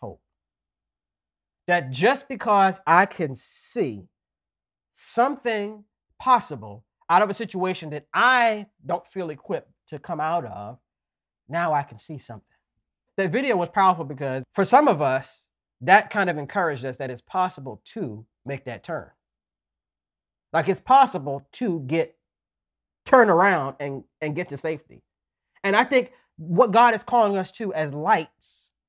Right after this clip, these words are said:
is to show, all we gotta show people is that with God,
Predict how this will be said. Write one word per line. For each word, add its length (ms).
is 280
to 120
show, 400
all 220
we 80
gotta 180
show 240
people 500
is 160
that 320
with 240
God, 440